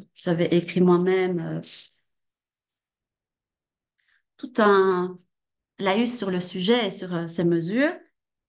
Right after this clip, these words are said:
Donc, la première phase, c'est, ben voilà, c'est comme si vous commencez un nouveau boulot, vous avez un nouvel amoureux, tout va bien, on est super enthousiaste, on en fait plein, on en fait des tonnes, mais tout va bien.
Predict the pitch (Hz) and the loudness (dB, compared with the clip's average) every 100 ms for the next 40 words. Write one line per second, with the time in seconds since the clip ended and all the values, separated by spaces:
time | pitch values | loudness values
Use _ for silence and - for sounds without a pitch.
0 | _ _ - 233 254 240 269 269 262 262 | _ _ -4 -2 0 -2 -2 -4 -4 -6
1 | 196 220 262 262 214 208 175 175 160 139 | -2 -2 -2 -8 -10 -8 -6 -4 -4 -6
2 | 160 156 156 147 151 - 151 151 147 147 | -6 -8 -6 -4 -4 -4 -4 -2 -4 -4
3 | 151 147 147 151 175 440 240 233 240 240 | -4 -2 0 0 -2 0 0 0 -4 -6
4 | 240 240 165 151 139 139 151 147 147 196 | -8 -10 -12 -12 -8 -4 -2 0 2 2
5 | 262 220 214 214 202 214 - 233 240 214 | 2 2 0 0 -2 -6 -2 0 0 -2
6 | 214 214 185 180 - 233 240 226 226 226 | -4 -4 -6 -8 -10 -2 0 0 -4 -8
7 | 208 233 226 226 - 208 202 202 208 - | -4 -2 -2 -4 -6 -8 -6 -6 -12 -4
8 | 214 208 208 202 190 196 185 185 214 208 | -2 0 0 -2 -4 -4 -4 0 0 0
9 | 208 427 427 403 440 339 | -6 -2 -2 -2 -4 -4